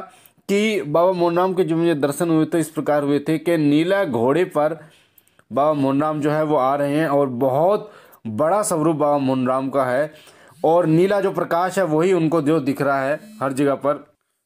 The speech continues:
तो पूरा नीला प्रकाश था और बहुत बड़ा स्वरूप जो बाबा मोहनराम का था, उन्हें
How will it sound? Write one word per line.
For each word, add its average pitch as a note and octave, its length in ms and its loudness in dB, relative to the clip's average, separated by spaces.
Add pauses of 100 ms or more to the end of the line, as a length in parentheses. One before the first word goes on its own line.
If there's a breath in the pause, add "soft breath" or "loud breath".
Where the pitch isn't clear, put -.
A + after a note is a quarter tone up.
तो D#3+ 80 -18
पूरा G3+ 360 0
नीला F3 280 -2
प्रकाश E3+ 480 -4
था F3 120 -2
और E3 180 -4
बहुत C#3+ 380 -8
बड़ा D#3+ 220 -4
स्वरूप D#3 340 -10
जो C#3+ 200 -10
बाबा C#3 260 -4
मोहनराम C3 440 -10
का C#3+ 100 -10
था, D3 120 -8
उन्हें C#3+ 280 -10